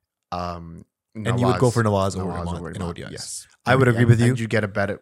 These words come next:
Speaker 1: you get, like, a proper specialist batsman on that number six spot.
Speaker 2: Yeah. I would agree with you. Uh, there's more questions regarding the World Cup. Uh, question from Sarish Majid seven. She says,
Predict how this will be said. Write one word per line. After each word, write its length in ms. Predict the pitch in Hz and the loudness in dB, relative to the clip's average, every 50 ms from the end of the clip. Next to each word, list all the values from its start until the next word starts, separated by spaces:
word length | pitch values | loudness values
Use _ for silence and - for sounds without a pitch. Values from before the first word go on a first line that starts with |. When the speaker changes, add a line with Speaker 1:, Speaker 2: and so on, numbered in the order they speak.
| - 101 101 | -10 -14 -14
Speaker 1:
you 120 | 98 104 | -14 -8
get, 160 | 92 110 104 95 | -6 -6 -4 -4
like, 160 | 92 92 - | -4 -6 -8
a 60 | 87 | -10
proper 360 | - - - 90 87 - - 90 | -12 -10 -8 -8 -8 -8 -10 -12
specialist 400 | - - - 87 - 85 98 - | -12 -12 -14 -14 -12 -14 -14 -12
batsman 460 | - 85 85 - - 85 82 85 - _ - | -10 -12 -12 -10 -12 -12 -12 -12 -16 _ -16
on 180 | - 90 82 85 | -14 -12 -10 -8
that 200 | 80 76 - - | -8 -8 -10 -10
number 180 | 90 85 85 92 | -12 -12 -12 -14
six 160 | - - - | -16 -18 -18
spot. 240 | - - 64 - - | -16 -14 -14 -16 -16
Speaker 2:
Yeah. 200 | _ _ _ _ _ _ _ _ _ - | _ _ _ _ _ _ _ _ _ 0
I 100 | 110 120 | 2 4
would 120 | 131 131 120 | 4 4 4
agree 140 | 110 117 | 2 2
with 140 | 107 101 98 | 2 2 0
you. 140 | 98 95 - | 0 -2 -4
Uh, 260 | - 104 107 107 107 107 | -2 0 2 2 2 2
there's 200 | 113 113 110 120 | 0 -2 -2 -2
more 140 | 143 180 | -4 -4
questions 380 | 175 - 123 120 - - 120 110 | -4 -2 -4 -4 -2 -4 -4 -4
regarding 380 | 110 101 104 101 101 104 101 104 | -4 -2 -2 -2 0 -2 -2 -2
the 60 | 101 | -2
World 240 | 98 98 95 98 - | -2 -2 -4 -4 -4
Cup. 280 | - - 104 101 - - - _ - - _ _ _ - | -4 -4 -4 -4 -4 -8 -18 _ -20 -20 _ _ _ -4
Uh, 320 | - 101 101 101 104 101 - _ _ _ _ _ _ _ _ _ _ - | 0 2 2 2 2 0 -2 _ _ _ _ _ _ _ _ _ _ -6
question 240 | 123 117 - 156 | -6 -4 -4 -4
from 140 | 143 156 147 | -6 -6 -6
Sarish 600 | - - - 113 107 110 113 117 120 - - - | -6 -4 -2 -2 -2 0 0 -2 -2 -4 -6 -6
Majid 400 | - 104 98 98 98 - 104 - | -4 -2 -2 -2 -2 -4 -6 -6
seven. 360 | - - 92 107 143 180 190 | -6 -6 -4 -4 -4 -6 -6
She 140 | - - - | -8 -10 -10
says, 440 | - - 104 98 98 98 98 98 | -6 -2 -2 0 0 -2 -4 -6